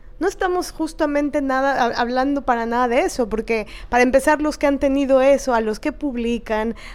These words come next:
a los que les premian, a los que mayoritariamente en la historia de todas las profesiones de este planeta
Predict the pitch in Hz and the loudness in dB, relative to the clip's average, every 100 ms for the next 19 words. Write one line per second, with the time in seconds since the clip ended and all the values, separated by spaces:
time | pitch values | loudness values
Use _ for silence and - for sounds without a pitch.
0 | - 220 220 220 - 269 285 - 240 226 | -2 0 2 0 -2 -2 -4 -4 -4 -2
1 | 220 220 214 214 - 226 226 - 247 240 | -2 -2 -4 -4 -2 -2 -2 -2 0 2
2 | 240 247 240 - 269 302 277 269 277 277 | 4 4 2 2 2 4 2 2 2 0
3 | 240 208 - 269 269 240 254 262 240 - | -2 -4 0 2 2 0 0 0 -2 -10
4 | 208 208 202 247 240 247 208 - 220 214 | -10 -10 -8 -6 -4 -4 -4 -6 -8 -6
5 | 269 269 220 214 226 226 | -6 -2 -2 -2 -4 -2